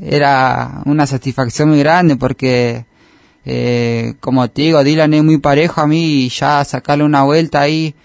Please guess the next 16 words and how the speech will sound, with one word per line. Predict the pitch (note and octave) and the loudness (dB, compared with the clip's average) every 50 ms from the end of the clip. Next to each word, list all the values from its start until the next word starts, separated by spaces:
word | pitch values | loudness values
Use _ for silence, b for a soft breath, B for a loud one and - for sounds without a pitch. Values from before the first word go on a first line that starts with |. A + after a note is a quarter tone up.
| b b b b b | b b b b b
es | - D3 C#3+ | -2 0 2
más, | C#3+ D#3 E3 D#3+ D3 C3+ | 2 2 2 2 2 0
como | - - C3+ C3+ C3 C3 B2+ B2 B2 - - - - | -4 -6 -6 -4 -4 -4 -4 -4 -6 -8 -10 -12 -12
no | - - D3 D3+ C3+ | -8 -2 -2 -2 -2
fui | - - D#3+ D#3+ | 0 0 -2 0
con | - E3 E3 | 2 0 2
mucha | E3 E3 D#3 - E3 | 2 2 0 0 -4
fe | - - E3+ E3+ | -2 0 0 2
acá | D#3+ D3+ - - E3 F3 E3 | 2 0 0 0 0 0 0
creyendo | C#3 D3+ C3+ - - D#3+ D#3+ D3 - | 0 -2 -4 0 0 0 0 0 0
que | - D3 | -2 0
él | D3+ | 0
estaba | D3 C#3+ - D3+ D#3 D#3 D#3 | 0 -2 -2 -2 0 2 2
mejor | D3 C#3 D3 D#3+ - | 2 2 0 -2 -4
que | - C#3+ | -4 -6
yo, | B2+ - D#3+ D#3+ F3 F3+ | -4 -4 -4 -4 -4 -6